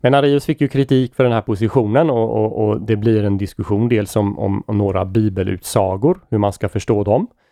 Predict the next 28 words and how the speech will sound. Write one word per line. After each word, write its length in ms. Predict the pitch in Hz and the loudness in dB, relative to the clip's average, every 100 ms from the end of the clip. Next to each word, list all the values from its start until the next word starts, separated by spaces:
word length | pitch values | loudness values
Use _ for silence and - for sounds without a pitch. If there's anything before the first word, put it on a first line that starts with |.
| _ _ _ - | _ _ _ -2
Eh, 260 | 135 135 - | 2 2 0
men 200 | 139 143 | 2 0
sen, 180 | 143 135 | 2 0
men 260 | - 135 135 | 0 0 2
sen 360 | 139 165 214 - | 2 2 0 -4
så, 300 | 165 170 160 | -2 -2 0
så 180 | 165 143 | 2 2
blir 180 | 165 | 2
det 60 | 151 | 2
också 200 | 151 139 | 0 2
en 120 | 123 | 0
diskussion 540 | 120 - 131 135 113 107 | 0 -2 -2 0 0 0
omkring 260 | 107 107 | -2 0
hur 80 | 110 | 0
man 180 | 107 104 | 0 0
faktiskt 280 | 120 - 101 | -4 -6 -6
ska 140 | - | -6
förstå 520 | - 113 - 98 101 | -4 -4 -2 -2 -2
kyrkans 640 | 101 156 139 - 98 104 - | -2 -2 -2 -2 -4 -4 -4
liv, 400 | 117 117 139 190 | 0 0 0 -4
kan 200 | - 139 | -2 0
vi 80 | 123 | 0
säga. 320 | 139 107 - - _ _ - | 0 0 -2 -14 _ _ -2
Eh, 220 | - 117 | 0 0
för 320 | - 123 117 - | 0 0 0 -6
hans 360 | - 120 104 - | -2 -2 -2 -4
främste 420 | 156 143 104 - | 0 0 0 0
motståndare, 800 | 147 170 - - 123 101 104 104 | 2 2 -2 0 0 0 -2 -2